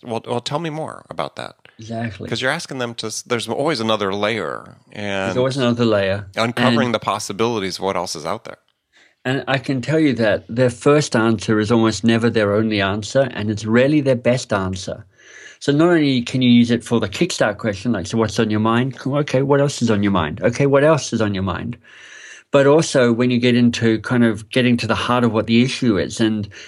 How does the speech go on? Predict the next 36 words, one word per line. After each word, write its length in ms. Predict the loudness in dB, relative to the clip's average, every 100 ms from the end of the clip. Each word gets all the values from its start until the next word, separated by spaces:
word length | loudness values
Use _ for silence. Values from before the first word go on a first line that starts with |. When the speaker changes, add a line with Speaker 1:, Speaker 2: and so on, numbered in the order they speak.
| -10
Speaker 2:
you 100 | 2
know, 80 | 4
the 140 | 4 2
third 300 | 4 2 4
question, 380 | -2 0 -4 -4
the 60 |
focus 380 | 0 0 0 -4
question 380 | -2 -4 -2 -4
in 60 |
the 60 | -2
book 260 | -2 0 -2
is, 160 | -2
"What's 220 | -2 -2 0
the 120 | 0
real 280 | 4 4 2
challenge 480 | 0 0 0 -4 -6
here 260 | -4 -4
for 240 | -4 -6 -4
you?" 380 | 0 0 -2 -12 _ _ _ -20 -20 _
And 120 | 0
that's 220 | 0 2
really 220 | 2 2 2
powerful 520 | 2 2 2 0 0
because 300 | 0 -2 -2
it 60 | 0
really 360 | 2 4 4 2
starts 480 | -4 0 0 -2
getting 240 | 0 2 2
people 200 | 2 2
to 100 | 0
talk 340 | 0 0 0
about 380 | 0 0 0 0
the 180 | -4 -4 -12 -20 _
essential 520 | -6 0 0 0 -2
thing 260 | 0 0 2
that 240 | 0 0